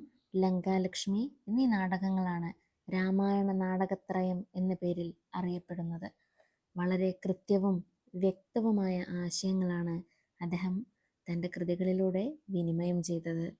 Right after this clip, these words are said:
കാഞ്ചനസീതയ്ക്ക് സാഹിത്യ അക്കാദമി അവാർഡും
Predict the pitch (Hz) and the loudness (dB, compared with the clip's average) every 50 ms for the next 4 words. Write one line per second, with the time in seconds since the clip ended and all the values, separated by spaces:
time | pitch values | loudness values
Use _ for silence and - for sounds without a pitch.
0 | _ _ _ _ _ _ _ _ _ _ _ _ _ _ _ _ - - 185 190 | _ _ _ _ _ _ _ _ _ _ _ _ _ _ _ _ -8 -4 -2 -2
1 | 196 185 202 202 214 202 - 214 214 202 214 202 - 214 208 214 - _ _ _ | 0 0 0 0 0 0 0 0 2 0 0 -2 -2 -4 -4 -4 -6 _ _ _
2 | _ _ _ _ _ _ _ _ - - - 190 190 185 196 190 190 - 226 214 | _ _ _ _ _ _ _ _ -4 -2 0 2 2 2 0 0 0 0 0 2
3 | - 214 196 208 202 202 196 196 190 180 180 180 175 175 180 180 175 | 2 2 4 4 4 4 4 4 2 2 0 0 0 0 0 0 0